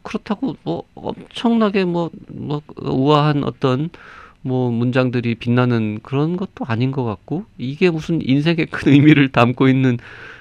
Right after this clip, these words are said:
그런 것도 아니지 않나 싶기는 한데, 그래도 왠지,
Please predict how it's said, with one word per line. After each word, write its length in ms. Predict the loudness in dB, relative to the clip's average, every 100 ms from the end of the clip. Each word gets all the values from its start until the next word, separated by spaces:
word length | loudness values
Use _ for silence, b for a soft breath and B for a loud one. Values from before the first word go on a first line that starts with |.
| B
그런 260 | -4 0 0
것도 260 | -2 0 0
아니지 340 | 2 2 2
않나 280 | 0 0 -2
싶기는 480 | -4 _ -4 0 2
한데, 680 | 2 4 6 6 4 0 -6 B B B B B B B B B B B B _
그래도 500 | -20 -2 0 4 4
왠지, 1500 | 6 6 4 2 4 4 4 2 2 2 0 0 -2 -6 -10